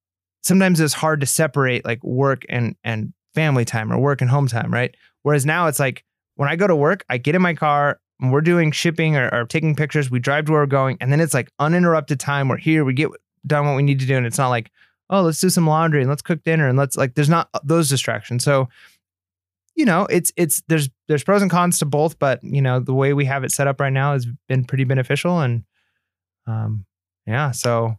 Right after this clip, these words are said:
three-day handling time, we're still making money, and, uh, we were able to adjust reselling to help potty train my son. So in some ways, I could say, like, eBay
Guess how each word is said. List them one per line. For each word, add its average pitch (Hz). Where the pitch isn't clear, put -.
three-day 143
handling 156
time, 160
we're 139
still 147
making 151
money, 156
and, 123
uh, 120
we 131
were 135
able 135
to 131
adjust 127
reselling 143
to 123
help 131
potty 139
train 147
my 147
son. 151
So 135
in 156
some 208
ways, 160
I 147
could 139
say, 143
like, 123
eBay 147